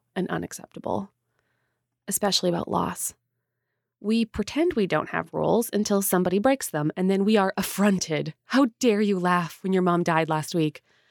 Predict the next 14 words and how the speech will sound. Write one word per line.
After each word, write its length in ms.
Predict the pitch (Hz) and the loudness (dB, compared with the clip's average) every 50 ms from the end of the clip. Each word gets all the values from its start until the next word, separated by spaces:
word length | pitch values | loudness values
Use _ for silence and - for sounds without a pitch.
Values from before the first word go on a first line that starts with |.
| _ _ _ - | _ _ _ 0
How 100 | - 349 | 0 0
could 380 | - - - - 233 208 - | 0 0 -2 0 0 2 2
you 40 | 226 | 0
complain 640 | 214 - 208 196 - - 180 170 165 165 156 160 160 - _ _ _ _ _ | 0 2 0 -2 0 2 2 2 4 4 2 0 -2 -4 _ _ _ _ _
when 100 | - 214 | -2 2
you 60 | 208 196 | 2 2
were 60 | 180 | 2
supposed 360 | - 214 196 - 202 208 - | 2 0 0 0 0 0 0
to 40 | 202 | 2
be 100 | 185 190 | 2 2
a 40 | 190 | 2
grateful 520 | 170 151 - 170 180 185 180 - - 175 160 | 0 -2 -2 0 2 2 2 0 -2 -6 -4
cancer 340 | - 170 156 151 - - 151 | -2 0 -2 -2 -2 -6 -8
patient? 560 | - 165 156 - - 175 170 170 175 - | -6 -6 -6 -4 -2 0 0 0 -2 -4